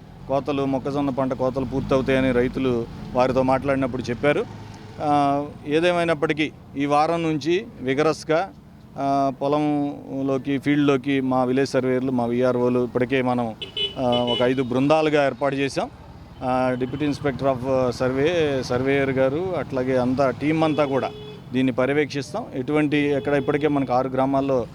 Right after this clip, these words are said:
ఈ రీసర్వే కంప్లీట్ అయిపోయి ఉంది. ఈ, అలాగే రాబోయే రోజుల్లో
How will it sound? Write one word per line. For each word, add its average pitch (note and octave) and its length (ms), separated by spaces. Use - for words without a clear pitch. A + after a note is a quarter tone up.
ఈ B2+ 340
రీసర్వే C3+ 600
కంప్లీట్ C3 320
అయిపోయి C#3 300
ఉంది. D#3 240
ఈ, C3+ 280
అలాగే E3 440
రాబోయే D#3 400
రోజుల్లో A#2 400